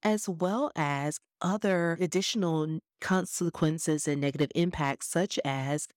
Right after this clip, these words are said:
C. difficile lab I D events. There is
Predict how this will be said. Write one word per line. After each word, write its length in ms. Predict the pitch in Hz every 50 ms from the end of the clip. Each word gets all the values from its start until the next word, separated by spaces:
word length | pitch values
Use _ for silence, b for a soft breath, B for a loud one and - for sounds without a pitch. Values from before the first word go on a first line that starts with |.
| _ _ _ -
C. 260 | - - - 170 156
difficile 520 | - 165 160 160 - - 156 143 143 139 139
lab 380 | 139 143 139 135 135 135 139 -
I 160 | - 147 151
D 220 | 143 - 208 262 339
events. 500 | 320 - 139 123 113 - - - - - _ _ _ _
There 580 | 180 160 208 208 226 247 277 302 311 311 285 - -
is 760 | - 196 185 180 170 170 170 170 170 165 165 165 160 156 -